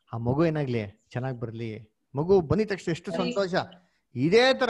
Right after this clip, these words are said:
ಪ್ರತಿಯೊಬ್ರಲ್ಲೂ ಈ attitude ಏನಾಗಿರ್ಬೇಕು? ಇರ್ಬೇಕು. ಅದರ ಅದಕ್ಕೆ ನೋಡ್ಬೇಕಾದ್ರೆ this is Christianity.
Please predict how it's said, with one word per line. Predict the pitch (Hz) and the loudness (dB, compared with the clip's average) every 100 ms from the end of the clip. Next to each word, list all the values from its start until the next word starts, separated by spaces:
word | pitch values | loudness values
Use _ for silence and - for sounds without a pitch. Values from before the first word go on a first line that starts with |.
| 214 | 0
ಪ್ರತಿಯೊಬ್ರಲ್ಲೂ | 214 190 180 208 254 226 208 208 202 160 180 | 2 2 4 4 2 2 2 2 2 2 0
ಈ | 139 | -2
attitude | 143 156 170 156 | -4 -4 -6 -4
ಏನಾಗಿರ್ಬೇಕು? | 151 156 135 120 113 107 - _ _ _ - | -2 0 2 0 0 -4 -6 _ _ _ -4
ಇರ್ಬೇಕು. | 143 151 147 123 - - | -2 0 0 -4 -12 -10
ಅದರ | 131 | -6
ಅದಕ್ಕೆ | 147 127 - | -4 -2 -2
ನೋಡ್ಬೇಕಾದ್ರೆ | 175 151 151 190 156 165 - - _ 110 | -2 -2 -4 -2 -2 -2 -8 -20 _ -4
this | 151 - 185 | -4 -2 -4
is | 180 - | -6 -8
Christianity. | 143 - 156 139 123 135 127 113 | -10 -6 -4 -2 -2 -2 -2 -4